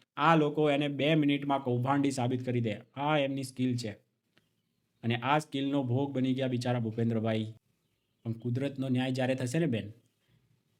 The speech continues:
ત્યારે તમને પણ કોઈ બચાવવા નહીં આવે. એમના કુદરતના ભલે દેર હોય, અંધેર નથી ને બધું જ છે, અહીંયા ને અહીંયા જ તમે ભોગવીને જવાના છો. આ વિચારી રાખજો. ખોટી રીતે કોઈ પણ વ્યક્તિનું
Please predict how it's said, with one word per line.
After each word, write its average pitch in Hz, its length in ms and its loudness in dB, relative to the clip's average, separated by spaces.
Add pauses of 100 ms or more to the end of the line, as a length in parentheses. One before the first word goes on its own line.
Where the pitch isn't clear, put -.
ત્યારે 135 220 2
તમને 135 340 -2
પણ 151 160 0
કોઈ 143 160 0
બચાવવા 123 380 2
નહીં 107 220 -2
આવે. 92 140 -14 (680)
એમના 147 640 2 (120)
કુદરતના 143 580 0 (320)
ભલે 156 160 4
દેર 143 240 2
હોય, 131 220 2
અંધેર 127 300 0
નથી 127 260 -2
ને 131 80 -4
બધું 139 280 -2
જ 156 80 -4
છે, 117 160 -4 (560)
અહીંયા 147 240 4
ને 156 80 4
અહીંયા 147 160 2
જ 165 80 0
તમે 156 180 2
ભોગવીને 135 460 0
જવાના 120 340 0
છો. 95 200 -14 (220)
આ 123 100 -4
વિચારી 127 360 -2
રાખજો. 104 320 -4 (680)
ખોટી 135 360 -2
રીતે 143 240 0
કોઈ 143 340 2
પણ 151 260 2
વ્યક્તિનું 139 760 0